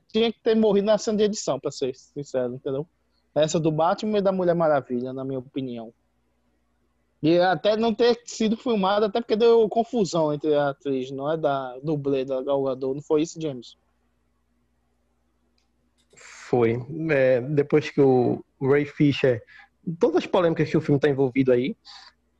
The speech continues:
Speaker 2: é, falaram sobre o Joss Whedon ter obrigado,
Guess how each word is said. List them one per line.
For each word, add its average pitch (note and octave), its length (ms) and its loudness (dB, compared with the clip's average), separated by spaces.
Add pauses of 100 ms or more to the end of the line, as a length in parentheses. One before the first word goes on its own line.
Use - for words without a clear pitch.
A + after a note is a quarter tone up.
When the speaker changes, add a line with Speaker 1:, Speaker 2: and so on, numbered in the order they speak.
Speaker 2:
é, B2 760 0 (500)
falaram C#3 380 0
sobre C3 880 4
o C3+ 440 4
Joss C3 280 0
Whedon C3+ 300 4
ter C#3 140 4
obrigado, D3+ 920 2